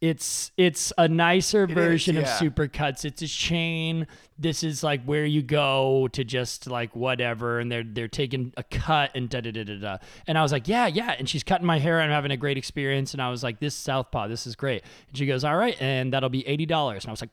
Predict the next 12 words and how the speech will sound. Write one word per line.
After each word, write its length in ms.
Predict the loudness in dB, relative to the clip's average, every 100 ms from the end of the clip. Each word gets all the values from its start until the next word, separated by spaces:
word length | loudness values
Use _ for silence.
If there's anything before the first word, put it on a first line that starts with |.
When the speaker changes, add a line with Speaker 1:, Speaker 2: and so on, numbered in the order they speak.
| _
Speaker 1:
"Fuck." 160 | 4 4 0 -18 -20 -20 _ 4
God 320 | 8 8 6 0 -12 2
damn 220 | 4 6 4
it. 100 | 2 -8
<laughs> 160 | -6 -6 -2 -2 0 -2 -2 4
Now 140 | 6
I 80 | 8
can't 240 | 6 6
come 100 | 6
back 220 | 6 6
here 180 | 6 6
Speaker 2:
Back 140 | 6